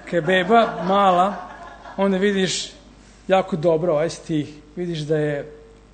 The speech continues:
ova osoba zarobljena. Rodila se, nijedan roditelj nije morao da troši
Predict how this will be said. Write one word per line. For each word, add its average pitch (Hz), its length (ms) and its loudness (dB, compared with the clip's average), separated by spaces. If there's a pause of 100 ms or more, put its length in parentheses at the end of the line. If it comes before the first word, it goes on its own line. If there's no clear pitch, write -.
(140)
ova 190 220 -2
osoba 214 340 -2
zarobljena. 139 720 -4 (720)
Rodila 165 400 0
se, 277 280 -6 (560)
nijedan 180 400 0
roditelj 185 600 0 (380)
nije 170 220 -4
morao 175 280 0
da 175 120 -6
troši 165 640 -2